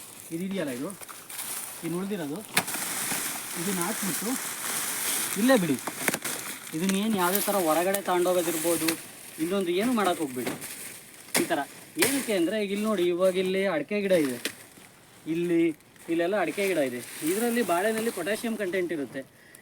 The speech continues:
ಈ ಪೊಟ್ಯಾಷಿಯಂ ಕಂಟೆಂಟು ತುಂಬ ಅವಶ್ಯಕತೆ ಇರುತ್ತೆ. So ಅದರಿಂದ ಈ ಮರನ ಯಾವುದೇ ಕಾರಣಕ್ಕೂ ಕಡ್ದಿರೋ ವೇಸ್ಟ್ನ ಹೊರಗೆ ಹಾಕೋ ಕೆಲಸ ಮಾತ್ರ ಮಾಡಬೇಡಿ, ಇದು ಫಸ್ಟ್ನೇ ಇಂಪಾರ್ಟೆಂಟು.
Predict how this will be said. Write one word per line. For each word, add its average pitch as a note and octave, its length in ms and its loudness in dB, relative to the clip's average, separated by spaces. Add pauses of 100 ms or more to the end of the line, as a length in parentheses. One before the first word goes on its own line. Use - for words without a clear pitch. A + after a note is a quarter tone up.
(120)
ಈ F#3 120 4
ಪೊಟ್ಯಾಷಿಯಂ G#3+ 500 0
ಕಂಟೆಂಟು G3+ 440 -2 (400)
ತುಂಬ A3 120 4 (120)
ಅವಶ್ಯಕತೆ G#3+ 540 2
ಇರುತ್ತೆ. C3+ 280 -4 (220)
So G#3 40 -4 (100)
ಅದರಿಂದ A#3+ 320 2 (520)
ಈ G#3+ 60 0 (100)
ಮರನ A3 260 0 (140)
ಯಾವುದೇ F3+ 200 0 (100)
ಕಾರಣಕ್ಕೂ G#3 300 -2 (100)
ಕಡ್ದಿರೋ F#3 340 2 (100)
ವೇಸ್ಟ್ನ G3 380 -2
ಹೊರಗೆ F3 260 2
ಹಾಕೋ C#3+ 220 -4
ಕೆಲಸ D3 120 -6 (120)
ಮಾತ್ರ D3+ 240 -4
ಮಾಡಬೇಡಿ, C3 340 -4 (480)
ಇದು F#3 140 2 (220)
ಫಸ್ಟ್ನೇ F#3+ 360 -4
ಇಂಪಾರ್ಟೆಂಟು. D#3 500 -2